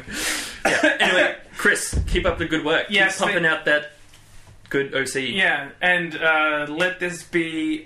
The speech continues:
Speaker 2: a lesson to all of you lurkers <laughs> that,
Speaker 1: And
Speaker 2: uh, if
Speaker 1: admins.
Speaker 2: Yeah, <laughs> and admins. Um, and myself, you know,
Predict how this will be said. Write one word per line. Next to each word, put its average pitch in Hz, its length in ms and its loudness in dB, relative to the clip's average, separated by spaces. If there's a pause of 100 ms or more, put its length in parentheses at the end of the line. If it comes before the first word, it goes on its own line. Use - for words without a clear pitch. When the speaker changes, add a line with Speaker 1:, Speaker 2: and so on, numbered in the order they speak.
Speaker 2:
a 165 140 0
lesson 151 760 -4 (280)
to 147 560 -2
all 143 220 -4
of 147 120 -10
you 143 540 -4
lurkers 147 880 -2 (240)
<laughs> - 240 -16
that, 160 400 0
Speaker 1:
And - 0 -
Speaker 2:
uh, 156 420 2
if 160 200 -2
Speaker 1:
admins. 117 440 -6
Speaker 2:
Yeah, 196 300 2
<laughs> 190 1000 -2
and 185 180 -2
admins. 160 520 -2 (580)
Um, 156 600 0
and 214 160 2
myself, 240 600 -4 (180)
you 196 80 -4
know, 190 240 -4